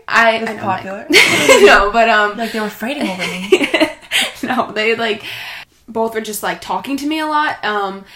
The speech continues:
Speaker 1: and then one of them asked me first, and I,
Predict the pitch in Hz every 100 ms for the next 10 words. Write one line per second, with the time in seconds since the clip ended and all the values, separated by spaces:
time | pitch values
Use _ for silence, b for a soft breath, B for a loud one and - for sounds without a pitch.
0 | b b - 240 226 226 220 226 214 190
1 | 190 - 185 - 311 240 214 226 - -
2 | b b b b b - 226 220